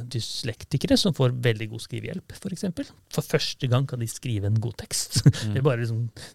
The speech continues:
Speaker 1: taste inn litt grann som ligner. Og vi ser Chat G P T kunne s-, fortelle, eh, hvis jeg har akkurat den og den bakgrunnen, så vet jeg nøyaktig hva slags type utfordringer jeg har når jeg skriver.
Speaker 2: Mhm.
Speaker 1: Jeg kan få disposisjoner til, eh,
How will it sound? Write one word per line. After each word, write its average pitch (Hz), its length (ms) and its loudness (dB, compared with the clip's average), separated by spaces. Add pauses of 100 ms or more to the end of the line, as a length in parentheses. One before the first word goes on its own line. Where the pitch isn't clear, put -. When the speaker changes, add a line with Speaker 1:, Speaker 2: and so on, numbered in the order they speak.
Speaker 1:
taste - 220 2
inn 110 80 4
litt 110 120 2
grann 110 280 2
som 110 180 2
ligner. 107 300 0 (180)
Og 131 100 4
vi 123 40 6
ser 120 220 4 (340)
Chat 113 200 2
G 117 100 -2
P 113 100 -4
T 117 120 2
kunne 117 200 4
s-, - 200 0
fortelle, 110 460 0 (180)
eh, 123 160 0
hvis - 180 -4
jeg 131 80 -2
har - 100 -10
akkurat 120 280 -2
den 110 160 0
og 107 60 0
den 117 160 2
bakgrunnen, 123 680 2 (300)
så - 140 -4
vet 120 180 0
jeg 117 80 2
nøyaktig 120 580 0
hva 120 140 0
slags 123 160 -6
type 127 320 -4
utfordringer 110 440 -2
jeg 101 40 0
har 107 160 0 (220)
når 117 240 6
jeg 110 140 4
skriver. 156 380 0 (300)
Speaker 2:
Mhm. 107 300 -4
Speaker 1:
Jeg 123 80 -10
kan 123 100 -4
få 120 120 -2
disposisjoner 120 1120 4
til, 113 340 6
eh, 110 140 8